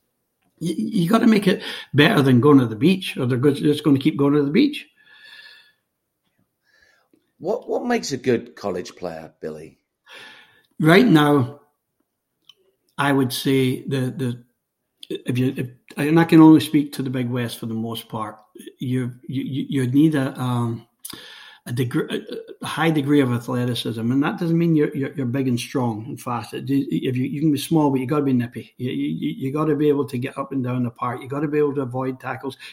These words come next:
Speaker 1: You gotta be able to ride those tackles as well when, when you can't avoid them. Um, so, so athleticism, and it's, it's a very much a rush, rush game because the substitution is pretty much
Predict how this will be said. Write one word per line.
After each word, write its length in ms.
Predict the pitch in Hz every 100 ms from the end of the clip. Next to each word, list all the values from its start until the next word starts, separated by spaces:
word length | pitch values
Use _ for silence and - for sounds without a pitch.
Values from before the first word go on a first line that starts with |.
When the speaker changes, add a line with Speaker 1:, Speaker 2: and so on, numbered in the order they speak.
| -
Speaker 1:
You 80 | 127
gotta 180 | 143
be 100 | 147
able 100 | 143 135
to 100 | 131
ride 300 | 139 185 175
those 220 | 160 -
tackles 400 | 127 127 127 120
as 140 | 120
well 220 | 151 -
when, 320 | 131 139 - -
when 180 | 139 131
you 80 | 123
can't 260 | 147 135 - _ -
avoid 320 | 120 156 151
them. 180 | 127 123 - - - - - _ 135
Um, 480 | 127 120 120 107 - -
so, 160 | - -
so 120 | 143
athleticism, 840 | 147 127 147 165 180 - 131 120 123 - - -
and 120 | 135
it's, 140 | -
it's 240 | - 135 123
a 60 |
very 480 | 123 135 165 156 151
much 340 | 143 139 - 131
a 80 |
rush, 480 | 117 120 131 127 - -
rush 340 | 127 123 - -
game 320 | 117 117 117 -
because 500 | 131 - 123 - - _ _ _ _ - 175 -
the 100 | 131
substitution 640 | - 160 - 139 151 131 135
is 280 | 117 - - _ -
pretty 200 | 156 147
much 360 | 135 - -